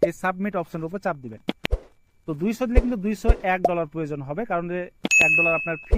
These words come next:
কাটবে, ডিপোজিট ফি, এটা কিন্তু বেশি না, দুইশো হলে দুইশো এক দিতে হবে। ওকে, তারপর এরকম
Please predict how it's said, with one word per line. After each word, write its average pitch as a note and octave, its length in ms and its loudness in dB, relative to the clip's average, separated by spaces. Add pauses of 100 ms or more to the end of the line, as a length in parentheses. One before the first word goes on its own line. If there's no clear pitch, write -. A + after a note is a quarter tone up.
কাটবে, D#3+ 280 -2
ডিপোজিট F#3 320 -2
ফি, - 120 -6
এটা A3+ 100 -2
কিন্তু A3 200 -4
বেশি F#3 220 -2
না, B2 140 -6
দুইশো E3+ 240 -6
হলে C4 120 -4 (140)
দুইশো D#3+ 240 -10 (520)
এক D#3+ 140 0
দিতে C3+ 200 -8
হবে। A2+ 140 -10 (160)
ওকে, G#3 120 -4 (460)
তারপর A3 200 0 (100)
এরকম A3+ 220 2